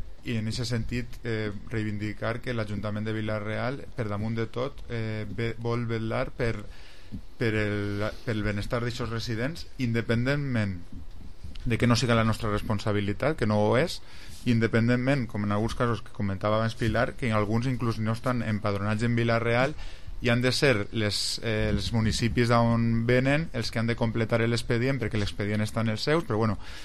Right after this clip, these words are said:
vam tindre ahir tot el matí, si em quasi a les tres de la vesprada, del despatx del senyor Gómez per a, eh, anar, eh, repassant cas per cas, veient en quin municipi està per contactar, ho hem fet, ho han fet ells, i estem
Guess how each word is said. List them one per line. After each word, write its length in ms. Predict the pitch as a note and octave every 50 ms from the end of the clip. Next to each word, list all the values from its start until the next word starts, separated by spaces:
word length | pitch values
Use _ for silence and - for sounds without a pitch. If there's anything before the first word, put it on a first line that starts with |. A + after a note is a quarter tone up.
| - - - -
vam 140 | A#2 A#2+ A#2+
tindre 240 | B2+ C3 B2 B2 B2
ahir 180 | B2 B2 A2+ A2+ -
tot 200 | D3 C#3 C3 A#2+
el 80 | B2 A#2+
matí, 380 | A#2+ A2+ A2 G#2 A#2 A#2 A#2
si 160 | G#2 - -
em 100 | A2+ G#2+
quasi 220 | G#2 A2+ A2+ G2+ A2
a 40 | A2
les 120 | G#2 G2+ -
tres 160 | - G#2+ G#2
de 80 | G#2 G#2+
la 100 | G#2 G2+
vesprada, 680 | G2+ G2+ - - A2 G#2 G#2 G#2 G2+ G2+ G2 G2 G2 -
del 160 | A2 A2 G#2+ G#2
despatx 320 | G#2 - - A#2 G#2+ G2+ G2+
del 340 | G#2 G2+ G#2 G2+ G2+ G2+ G2
senyor 320 | - A#2 G#2 G#2 G#2 G2+
Gómez 420 | G#2 A2 G#2+ G#2+ G#2+ G#2+ G#2 - - - - - - - - - - - -
per 160 | - A2 G#2
a, 200 | G2+ G2+ G2+ - - -
eh, 400 | A2+ A2 G#2+ G#2+ G#2 G#2 G#2 G#2 -
anar, 300 | - A2+ G#2+ G#2+ G#2+ G#2+ G#2+ G#2+ G#2+
eh, 540 | A2 G#2+ G#2+ G#2 G#2 G#2 G2+ G#2 G2+ G2+ G2+ G#2
repassant 480 | A2 G#2+ - A2 G#2 - - G#2+ G#2+ G#2
cas 160 | A#2 G#2+ -
per 220 | - A#2 A2 A#2
cas, 380 | - - A#2 B2 C3+ C3+ - - - - - - - - - - -
veient 540 | - - E2 G#2+ A2 G#2+ A2 A2+ A2+ A2+
en 160 | A2 G#2+ G#2+ G2+
quin 160 | - A#2+ A2
municipi 460 | A2+ A2+ A2+ A2 G#2 - A#2 G2 A#2 G#2+
està 300 | G2+ - - A#2 A#2 A#2
per 80 | - A2
contactar, 640 | - - G#2+ G2+ G2 A2 G2+ G2 - A#2 A2+ A#2+ B2
ho 140 | A#2 G#2+ G#2+
hem 100 | G#2+ G#2 -
fet, 220 | - B2 A#2+ B2 B2+
ho 80 | A2
han 80 | A2 G#2
fet 240 | - - G#2+ G2+ -
ells, 300 | A#2+ B2 C3 C3 - -
i 20 |
estem 320 | G2+ - - A2 G#2+ G#2+